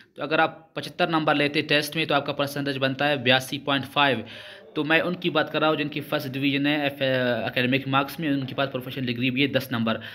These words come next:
तो सबको मिलाकर हमने इसकी calculation की है। अगर आपके अस्सी number आते हैं, फ़र्ज़ करें पचासी पॉइंट फ़ोर परसेंटेज बनता है।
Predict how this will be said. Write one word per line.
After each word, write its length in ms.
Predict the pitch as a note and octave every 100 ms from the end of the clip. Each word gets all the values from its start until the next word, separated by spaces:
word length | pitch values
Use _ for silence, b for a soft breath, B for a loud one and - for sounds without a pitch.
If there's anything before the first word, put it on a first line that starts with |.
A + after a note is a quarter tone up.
| B
तो 60 | C#3
सबको 380 | C3+ E3 D#3+ E3
मिलाकर 480 | C#3 C3+ D3 E3 D#3
हमने 260 | C#3 C#3+
इसकी 200 | C#3 C#3+
calculation 400 | C3+ C3 C3 D3
की 180 | C#3 C#3+
है। 240 | D#3 D#3 - C#3
अगर 180 | D#3
आपके 220 | D3+ D3+ D#3
अस्सी 300 | - G#3 F#3
number 260 | D#3 C#3
आते 260 | C3+ C3 C3+
हैं, 100 | C3
फ़र्ज़ 240 | C#3+ C3+
करें 260 | - C3+ C3+
पचासी 360 | C#3 C#3 D3
पॉइंट 280 | D3 C#3+ C#3+
फ़ोर 540 | - D#3 D3 - - -
परसेंटेज 360 | C3 C#3 C3+
बनता 260 | A#2 A#2 A2+
है। 300 | A2 G#2+